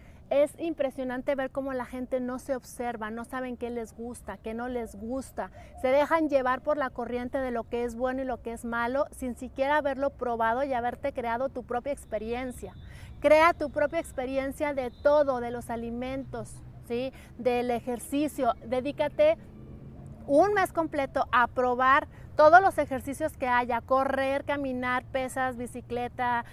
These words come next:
eh, lo que sea. Pero entonces obsérvate, ¿sí?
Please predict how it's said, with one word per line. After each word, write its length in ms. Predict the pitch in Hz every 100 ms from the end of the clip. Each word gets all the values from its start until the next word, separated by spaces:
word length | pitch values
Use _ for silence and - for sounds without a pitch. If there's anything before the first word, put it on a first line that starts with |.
| - -
eh, 180 | 254 -
lo 160 | 254 254
que 140 | 262
sea. 400 | - 277 262 202 - 254
Pero 180 | 247
entonces 500 | 254 240 262 302 311 -
obsérvate, 960 | 277 - - 285 285 269 262 233 185 - - - -
¿sí? 180 | 247